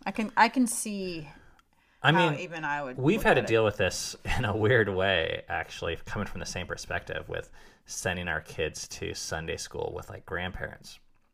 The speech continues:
Speaker 2: And I remember
Speaker 1: Oh.
Speaker 2: this is before we had fully made our transition, transition out of evangelicalism, but you made this statement, or I think it was you. You said,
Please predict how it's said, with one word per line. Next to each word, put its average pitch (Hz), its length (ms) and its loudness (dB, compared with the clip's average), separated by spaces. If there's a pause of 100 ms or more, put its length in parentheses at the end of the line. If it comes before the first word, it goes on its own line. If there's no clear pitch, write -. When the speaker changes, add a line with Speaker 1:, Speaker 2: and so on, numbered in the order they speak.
(680)
Speaker 2:
And 101 100 -6
I - 20 2
remember 107 440 2 (220)
Speaker 1:
Oh. 170 220 -8
Speaker 2:
this 127 180 4
is 127 80 4
before 101 400 2
we 95 100 4
had 82 120 -2
fully 95 200 -2
made 85 140 -4
our 78 80 0
transition, 82 680 -8 (240)
transition 85 500 -6
out 80 140 -8
of 82 100 -10 (180)
evangelicalism, 85 760 -6
but 85 180 -6 (300)
you 95 100 0
made 90 180 0
this 85 120 -2
statement, 85 500 -4 (160)
or 85 100 -12 (140)
I 95 80 -4
think 110 160 -6
it - 60 -4
was 85 160 -8
you. - 180 -10
You - 80 -12
said, 82 280 -6